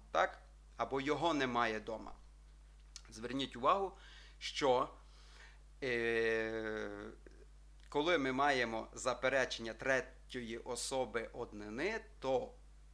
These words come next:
іменник стоїть, чи займенник стоїть завжди у називному відмінку. Ми не можемо сказати, наприклад, «Петер нені, Петер нені дома».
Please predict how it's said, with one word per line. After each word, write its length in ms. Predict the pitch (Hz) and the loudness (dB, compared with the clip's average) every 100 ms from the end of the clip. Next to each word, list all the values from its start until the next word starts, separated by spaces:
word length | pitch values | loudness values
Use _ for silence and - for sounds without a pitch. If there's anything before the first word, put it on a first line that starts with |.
| - - - | -20 -20 -12
іменник 640 | 135 123 151 214 220 208 | -6 0 0 0 -2 -8
стоїть, 640 | - - 127 139 185 196 - - | -8 -10 -8 -8 -8 -10 -18 -14
чи 140 | - | -12
займенник 680 | 107 117 110 127 175 185 180 | -6 -6 -2 2 2 0 -6
стоїть 500 | - - 117 139 160 | -8 -12 -10 -10 -10
завжди 580 | 120 123 104 104 156 202 208 - - - - - - | -12 -12 -12 -4 0 0 -2 -16 -20 -20 -20 -20 -12
у 280 | 139 175 220 - - - | -4 -2 -2 -6 -16 -12
називному 640 | 120 117 117 117 147 156 | -6 -4 -4 -2 -2 -2
відмінку. 600 | 123 120 123 127 110 104 107 | -6 -6 -4 -4 -6 -14 -8
Ми 120 | 123 | -4
не 120 | 151 | -2
можемо 300 | 156 156 131 | -2 -2 -4
сказати, 460 | 117 117 120 117 113 | -6 -4 -2 -2 -2
наприклад, 440 | 117 - 120 117 - - - - | -6 -4 -4 -4 -10 -20 -20 -4
«Петер 480 | 147 139 139 131 131 - | 2 2 2 -4 -6 -6
нені, 460 | 127 135 131 117 - - | -4 -2 -4 -8 -12 -6
Петер 340 | - 143 147 135 | 0 0 0 -2
нені 340 | 139 139 127 | -2 -2 -4
дома». 480 | 113 160 208 208 202 | 0 0 2 0 -2